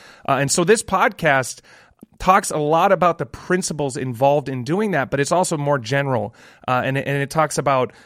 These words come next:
we, we look at various things that are happening in the world, uh, and, and what we might think Jesus would have us do, how he would have us react in the midst of all of the craziness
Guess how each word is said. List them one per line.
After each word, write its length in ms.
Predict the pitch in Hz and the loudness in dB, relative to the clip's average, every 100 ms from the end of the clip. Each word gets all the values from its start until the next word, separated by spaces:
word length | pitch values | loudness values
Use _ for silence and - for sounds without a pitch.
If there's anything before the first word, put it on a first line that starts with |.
| _ - - | _ -20 -12
we, 520 | 131 - - 143 151 | -10 -10 -12 -6 -4
we 140 | 147 | 0
look 180 | 156 190 | 2 2
at 60 | 175 | 0
various 340 | 156 170 165 | 2 2 0
things 200 | 170 160 | -4 -4
that 100 | 151 | -2
are 40 | 143 | -2
happening 380 | 147 151 147 143 | -2 -2 -2 -2
in 80 | |
the 60 | 127 | -2
world, 480 | 151 180 175 160 156 - - - | 0 2 2 0 -6 -16 -14 -8
uh, 140 | 120 | -6
and, 140 | - 131 | -4 -4
and 200 | 135 123 | -6 0
what 240 | 151 151 _ - | 0 0 _ -12
we 220 | 135 156 | -4 -2
might 200 | 156 139 | -2 -2
think 180 | 156 120 | -6 -6
Jesus 380 | 151 156 143 120 | -4 -4 -4 -6
would 120 | 123 | -6
have 220 | 135 143 | -4 -2
us 120 | 139 | -4
do, 300 | - 160 156 | 0 2 2
how 240 | 147 131 139 | 0 -2 -2
he 180 | 135 143 | -2 -6
would 120 | 135 | -6
have 180 | 131 123 | -8 -8
us 140 | 117 | -8
react 480 | 117 123 131 131 - | -8 -2 0 0 -2
in 100 | 117 | -6
the 60 | 117 | -4
midst 280 | 135 - 123 | -6 -6 -8
of 100 | 107 | -2
all 180 | 127 | -2
of 60 | 123 | -2
the 80 | 110 | -6
craziness 840 | - - 131 156 139 131 113 - | -10 -8 -2 -2 -2 -6 -6 -10